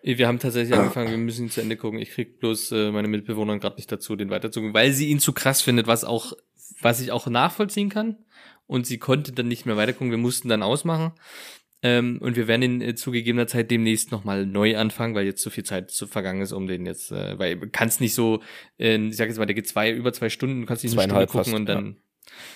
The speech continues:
Speaker 1: genau, und wir haben eine Stunde geguckt und dann hat sie gesagt, sie muss erst mal, kann grad nicht, nicht. Also er ist wirklich krass und, ähm, bis jetzt, äh, unfassbar gut.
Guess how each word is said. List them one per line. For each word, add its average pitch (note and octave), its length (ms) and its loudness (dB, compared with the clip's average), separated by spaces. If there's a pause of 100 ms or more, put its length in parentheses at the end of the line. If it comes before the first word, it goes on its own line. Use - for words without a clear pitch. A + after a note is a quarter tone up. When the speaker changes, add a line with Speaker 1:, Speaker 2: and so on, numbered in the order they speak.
(120)
Speaker 1:
genau, F2+ 160 -4
und F#2 80 -4
wir G#2 60 2
haben A#2 80 4
eine A#2+ 80 4
Stunde C3+ 320 2
geguckt C#3 340 0
und A2+ 80 0
dann A2 160 0
hat G#2+ 100 0
sie - 60 0
gesagt, G#2 220 0
sie G#2+ 80 -4
muss A2 180 -2
erst - 220 -4
mal, F#2 160 0 (320)
kann G#2 180 -4
grad F#2+ 160 -4
nicht, - 240 -14 (160)
nicht. G2 160 -8
Also D#3 160 6
er D#3 80 6
ist C3+ 340 0
wirklich F3+ 300 4
krass C3 340 -2
und, A#2+ 340 0
ähm, A2+ 440 -2 (500)
bis B2+ 200 4
jetzt, C#3 360 0
äh, - 480 -4
unfassbar B2+ 500 -2
gut. G2 260 -12